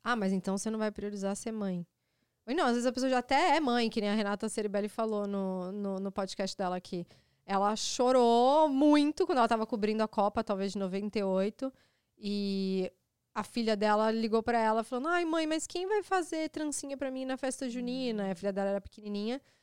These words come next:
Speaker 1: Ela falou, "Cara, eu me senti a pior mãe do mundo." Então, assim,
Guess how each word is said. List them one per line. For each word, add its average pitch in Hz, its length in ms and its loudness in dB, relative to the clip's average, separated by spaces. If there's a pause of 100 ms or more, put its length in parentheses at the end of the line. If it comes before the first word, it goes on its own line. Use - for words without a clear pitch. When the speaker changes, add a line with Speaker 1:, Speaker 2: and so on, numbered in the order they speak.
(180)
Speaker 1:
Ela 247 80 -12
falou, 294 80 -8
"Cara, 370 140 2
eu 269 40 0
me 247 60 0
senti 240 180 -2
a 269 40 -2
pior 269 260 4
mãe 285 260 4
do 320 120 2
mundo." 370 680 6
Então, 190 240 -2
assim, 214 380 0